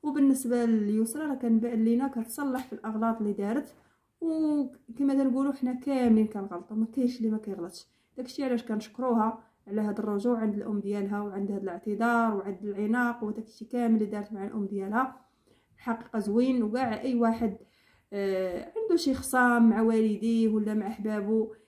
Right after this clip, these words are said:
ي-، يشوف، آه، هاد الصوره هادي وينعل الشيطان ويمشي عند وليداتو ويزور احبابو ويزور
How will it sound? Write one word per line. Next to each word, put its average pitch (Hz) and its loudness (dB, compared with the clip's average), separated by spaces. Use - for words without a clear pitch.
ي-، 226 2
يشوف، 453 2
آه، 220 -2
هاد 220 -2
الصوره 233 0
هادي 214 2
وينعل 220 0
الشيطان 220 -4
ويمشي 208 0
عند 208 -4
وليداتو 208 0
ويزور 208 0
احبابو 208 -2
ويزور 226 0